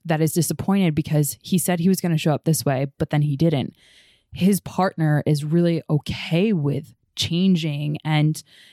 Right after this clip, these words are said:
and not really showing up to the best of your ability because she's so growth oriented. So she goes vulnerable, and she,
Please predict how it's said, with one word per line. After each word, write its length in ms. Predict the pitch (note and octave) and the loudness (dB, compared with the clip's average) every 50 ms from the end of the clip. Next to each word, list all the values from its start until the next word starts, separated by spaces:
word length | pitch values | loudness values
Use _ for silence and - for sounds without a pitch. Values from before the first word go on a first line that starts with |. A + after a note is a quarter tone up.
| _ _ - | _ _ -2
and 320 | E3+ D#3+ D#3 D#3 D3+ C#3+ - | 0 2 2 2 0 0 0
not 360 | - E3 D#3+ D3+ D#3+ F#3 - | 2 2 4 4 2 0 0
really 200 | - E3+ E3 D#3+ | 0 0 2 2
showing 360 | D#3+ - - D#3 D#3 D#3 D3 D3 | 2 0 0 0 0 0 0 -2
up 160 | C#3 - - | -4 -6 -4
to 80 | - | -4
the 60 | D#3 D3 | -4 -2
best 240 | - C#3 C#3 - | -2 -4 -4 -4
of 40 | - | -2
your 140 | C#3 C#3 C3+ | 0 0 0
ability 280 | C#3+ C#3 B2+ A#2+ - - | 0 0 -2 -2 -2 -2
because 340 | - - - - - E3 D3 | -4 -4 -2 0 2 2 2
she's 260 | - - E3 D3 - | 2 -2 -2 -2 0
so 180 | - - D#3+ D#3+ | 0 0 0 0
growth 280 | D3+ D3 C#3+ D3 - - - | 0 -2 -2 -2 -4 -4 -4
oriented. 500 | E3 D#3+ F3+ F#3+ E3+ - - - - - | -2 2 2 2 2 0 -2 -6 -8 -4
So 140 | - F#3+ C#3+ | -2 -2 -2
she 220 | - - - F#3 | 0 0 -2 0
goes 240 | D#3+ F3+ D#3+ C#3+ C#3 | 2 2 2 2 0
vulnerable, 840 | C3 - D3 C#3+ E3 F#3+ F3+ D#3+ D3 C#3+ - - - - - F3 - _ _ - - - - _ | -2 -2 -2 0 2 2 2 0 -2 -4 -4 -4 -4 -4 -4 -6 -8 _ _ -20 -20 -20 -8 _
and 120 | - E3+ D3+ | 0 0 0
she, 440 | - - - F#3 F3 E3+ E3+ - | 0 0 0 2 2 2 0 -2